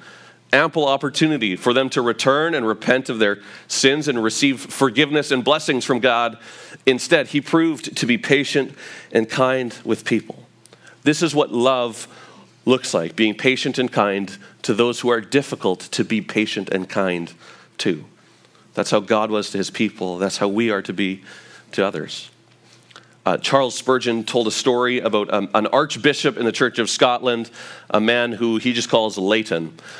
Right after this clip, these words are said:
Leighton lived and owned, or, uh, had one employee who worked in his house, a fella named John.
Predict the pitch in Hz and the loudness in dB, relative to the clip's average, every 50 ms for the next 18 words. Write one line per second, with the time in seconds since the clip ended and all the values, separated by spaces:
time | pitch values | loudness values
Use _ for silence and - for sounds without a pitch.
0 | - - _ 90 120 143 156 160 156 156 151 147 - - - 117 139 156 160 160 | -20 -8 _ 2 4 4 4 2 -2 -2 -2 -2 -6 -2 2 2 4 4 2 0
1 | 160 151 151 - - - - 113 113 113 - - 117 123 120 120 117 110 113 - | -2 -6 -10 -12 -12 0 2 2 2 2 0 0 2 2 2 0 0 -2 -4 0
2 | - 107 104 104 101 101 101 98 98 98 117 113 107 107 113 131 147 151 156 143 | 2 2 2 4 2 2 2 0 2 2 0 0 0 0 2 2 2 2 0 -2
3 | 123 - - 151 147 143 139 131 113 101 98 110 113 113 113 120 123 123 - - | -2 -2 0 0 2 2 2 0 -2 -2 0 0 0 2 2 2 0 0 -2 -6
4 | - - - - - - - - - 120 117 120 110 - - 123 135 139 143 - | -12 -12 -12 -12 -18 -18 -12 2 2 2 4 4 0 2 2 2 2 0 -2 -4
5 | - - 107 98 - - 127 123 117 113 110 101 98 95 - 117 113 113 113 113 | -2 -2 -2 0 2 2 2 2 2 0 0 -2 -2 0 2 2 2 2 0 -2
6 | 120 120 117 | -2 -6 -10